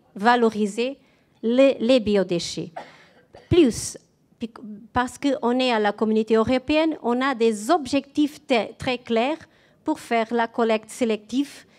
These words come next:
euh, et pour réduire la mise en décharge de ce type de déchets.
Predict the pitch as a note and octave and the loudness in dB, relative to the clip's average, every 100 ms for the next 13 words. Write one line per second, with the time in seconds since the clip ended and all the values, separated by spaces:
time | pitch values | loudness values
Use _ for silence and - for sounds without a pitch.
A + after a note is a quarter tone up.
0 | _ _ A#3 A3+ A3 - C4 A#3 C4+ B3+ | _ _ -2 2 2 0 -2 -2 -2 0
1 | B3+ A3 A3 A#3+ A#3+ G#3+ G#3+ A3 A#3 A3 | 0 -2 -2 -4 -4 -4 -2 0 -2 -6
2 | - G#3+ G#3 G3 - G3+ G3 F#3+ G#3 F3+ | -6 -4 -2 -4 -4 -4 -4 -6 -8 -2
3 | G3+ G3 - G#3 - A3+ - F#3+ G#3+ G#3+ | -2 -2 -6 -8 -6 -8 -6 -6 0 0
4 | G#3 F#3 F#3+ - - | 0 -4 -8 -8 -14